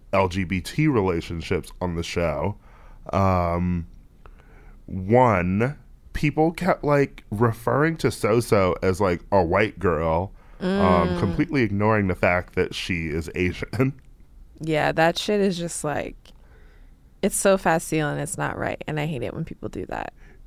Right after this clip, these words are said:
Speaker 1: Just ignoring the fact that, like, h-, how powerful the stuff with Sophia was this season, you know? Um, you know, in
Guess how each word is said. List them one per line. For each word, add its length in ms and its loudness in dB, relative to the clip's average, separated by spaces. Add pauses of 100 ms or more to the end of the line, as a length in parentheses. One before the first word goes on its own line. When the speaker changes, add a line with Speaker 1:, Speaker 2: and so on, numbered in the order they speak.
(240)
Speaker 1:
Just 240 0
ignoring 480 4
the 80 2
fact 300 0
that, 200 2
like, 500 2 (460)
h-, 140 -2 (280)
how 200 4
powerful 1080 4 (460)
the 80 4
stuff 420 2
with 400 4 (360)
Sophia 720 4
was 380 2
this 240 -4
season, 600 -8 (280)
you 140 2
know? 400 0 (400)
Um, 760 4 (1080)
you 160 4
know, 180 4 (120)
in 600 4